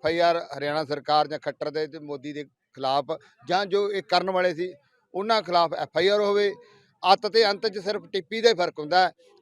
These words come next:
ਅੱਤ ਇਹਨਾਂ ਨੇ ਕਰਤੀ ਤੇ ਅੰਤ ਅਸੀਂ ਕਰਨਾ ਹੈ। ਉਹ ਹੁਣ ਕੀ, ਕੀ ਕਹਿ ਸਕਦੇ ਆ। ਬਾਕੀ ਸਰਕਾਰਾਂ ਨਾਲ ਜੇ ਅਸੀਂ, ਅਸੀਂ ਇੰਨਾ ਕੀਤਾ ਹੁੰਦਾ, ਕੋਈ ਡਲਾ ਵੀ ਚਲਾਇਆ ਹੁੰਦਾ, ਤਾਂ ਸਾਨੂੰ ਇਹਨਾਂ ਨੇ ਅੱਤਵਾਦੀ ਗਰਦਾਨ ਦੇਣਾ ਸੀ। ਤੇ ਇਹਨਾਂ ਦੀ ਬਰਬਰਤਾ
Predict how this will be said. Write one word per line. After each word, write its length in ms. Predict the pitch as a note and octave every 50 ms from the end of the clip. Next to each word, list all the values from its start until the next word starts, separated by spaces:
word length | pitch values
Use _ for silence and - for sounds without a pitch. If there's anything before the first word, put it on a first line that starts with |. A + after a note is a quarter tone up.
| - F#3
ਅੱਤ 140 | F#3 - -
ਇਹਨਾਂ 180 | G#3+ G#3+ A3 G#3+
ਨੇ 100 | G#3 F#3
ਕਰਤੀ 320 | - F#3 F3+ E3 - G#3
ਤੇ 160 | F#3+ G3+ G3
ਅੰਤ 200 | F#3 F3 - F3+
ਅਸੀਂ 160 | E3+ D3 E3 D3
ਕਰਨਾ 280 | E3 E3 D#3 E3+ F3
ਹੈ। 120 | E3+ D#3 - _ _ _ _ - -
ਉਹ 120 | - G#3 G#3
ਹੁਣ 140 | F#3+ G3 -
ਕੀ, 260 | - F3+ F#3+ G3 G3+ F#3+ _ _ _ - -
ਕੀ 140 | F3+ G3 F3+
ਕਹਿ 200 | D#3+ G3+ G#3 F3+
ਸਕਦੇ 340 | F#3 F3+ F3 D#3+ E3+ E3+
ਆ। 60 | D#3+ D3+
ਬਾਕੀ 280 | D3 E3 D#3+ - G3
ਸਰਕਾਰਾਂ 520 | D3 E3+ D#3+ D3 - E3+ F3 F3+ F#3+ G3 G3
ਨਾਲ 220 | G3+ G3+ G#3 G3+ E3 - _ _ - -
ਜੇ 280 | D3 G3 A3+ A#3+ A3+
ਅਸੀਂ, 200 | G#3 E3 B3 C4 B3+ C4 - _ _ - G#3
ਅਸੀਂ 180 | G#3 F3+ B3 B3+
ਇੰਨਾ 200 | B3 A#3+ A#3+ A#3+
ਕੀਤਾ 320 | F3 G3+ G#3+ - - A3
ਹੁੰਦਾ, 140 | A3+ A3 A3
ਕੋਈ 140 | G3 G#3 G#3
ਡਲਾ 260 | E3+ F3 F3+ F#3+ G#3
ਵੀ 100 | A#3+ B3
ਚਲਾਇਆ 260 | F#3 G3+ F#3+ F3+ F3
ਹੁੰਦਾ, 220 | F3+ F3 D#3+ F#3 F3+
ਤਾਂ 120 | D#3 F3
ਸਾਨੂੰ 280 | D3+ D#3 D#3+ E3 F3 F3
ਇਹਨਾਂ 120 | F3 F3
ਨੇ 120 | E3 D#3 C#3+
ਅੱਤਵਾਦੀ 320 | - - D#3 E3 E3 F#3
ਗਰਦਾਨ 420 | E3+ F3 D#3+ D#3 E3 D#3+ D#3+ E3 E3 _ _ _ _ _ _ _ _ _ _ -
ਦੇਣਾ 220 | D#3 D#3+ E3 E3+ E3
ਸੀ। 220 | C3+ D#3 D#3 C#3+ _ _ _ _ _ _ -
ਤੇ 100 | F#3 G3 -
ਇਹਨਾਂ 260 | A3 A3 A3+ A#3+ A#3+
ਦੀ 100 | G#3+ A3
ਬਰਬਰਤਾ 560 | G#3 F#3 F#3+ F#3 E3+ F#3+ F#3 D3+ G3+ G#3 F#3+